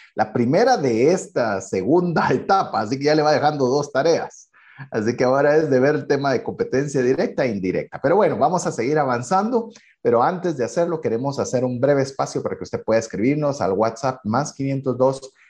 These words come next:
cincuenta y nueve, diecinueve, cero cinco, cuarenta y dos,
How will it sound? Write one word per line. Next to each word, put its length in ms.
cincuenta 520
y 20
nueve, 380
diecinueve, 720
cero 260
cinco, 580
cuarenta 560
y 60
dos, 400